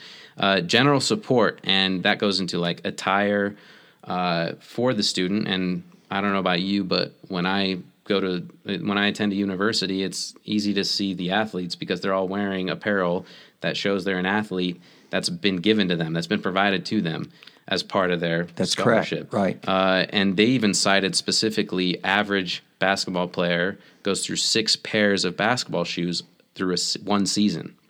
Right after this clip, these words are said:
Speaker 2: And that wouldn't surprise me.
Speaker 1: Yeah. <laughs> Uh, there's a m-, medical insurance premiums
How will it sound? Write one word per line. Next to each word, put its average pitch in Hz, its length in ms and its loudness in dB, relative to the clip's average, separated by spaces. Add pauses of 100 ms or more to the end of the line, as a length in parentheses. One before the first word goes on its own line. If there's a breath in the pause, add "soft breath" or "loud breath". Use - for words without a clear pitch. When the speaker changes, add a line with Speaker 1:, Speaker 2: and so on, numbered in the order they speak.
(360)
Speaker 2:
And 101 160 0
that 104 160 4
wouldn't 107 220 2
surprise 113 420 4
me. - 180 -4
Speaker 1:
Yeah. 110 220 4 (100)
<laughs> - 680 0
Uh, 107 480 6 (580 soft breath)
there's 110 220 6
a 98 40 2
m-, 92 140 0 (560)
medical 117 600 4
insurance 110 580 2
premiums 92 760 2